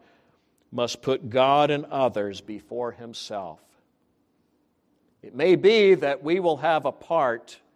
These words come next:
in seeing others come to Christ. And who is our great example in this? Hebrews chapter twelve and verse three. The author of Hebrews tells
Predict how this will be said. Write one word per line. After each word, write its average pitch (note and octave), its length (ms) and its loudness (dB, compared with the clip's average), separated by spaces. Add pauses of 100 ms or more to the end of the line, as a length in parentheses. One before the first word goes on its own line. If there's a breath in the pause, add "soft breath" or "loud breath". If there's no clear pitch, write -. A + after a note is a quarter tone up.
(760)
in A2+ 120 -14
seeing C#3+ 440 -4
others B2+ 480 -2
come C3+ 300 -12
to A#2+ 140 -16
Christ. A#2+ 420 -8
And C3 120 -8
who A#3+ 180 0
is A#3 120 2
our B3 140 4
great A#3 300 2
example F#3+ 640 -6
in B2+ 160 -6
this? A2+ 500 -8 (1000)
Hebrews F3+ 420 2
chapter F3+ 400 2
twelve F3+ 480 4
and C3+ 180 -4
verse C#3+ 280 0
three. C3 500 -2 (1040)
The C3+ 120 0
author F3+ 340 6
of C3+ 100 -2
Hebrews E3 540 0
tells D3+ 500 2